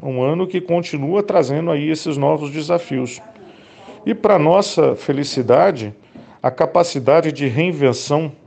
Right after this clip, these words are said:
da ufal ajudou que a gente superasse esse momento de adversidade.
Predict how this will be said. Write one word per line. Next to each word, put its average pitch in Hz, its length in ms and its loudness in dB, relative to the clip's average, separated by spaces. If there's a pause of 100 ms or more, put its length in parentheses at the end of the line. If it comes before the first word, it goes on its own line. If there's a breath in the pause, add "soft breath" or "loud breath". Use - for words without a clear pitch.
da 120 320 4
ufal 135 640 2 (420 soft breath)
ajudou 143 480 2
que 170 80 -4
a 156 40 -2
gente 165 200 -6
superasse 190 1000 0 (160)
esse 160 260 -2
momento 143 480 0
de 123 140 -2
adversidade. 117 920 -2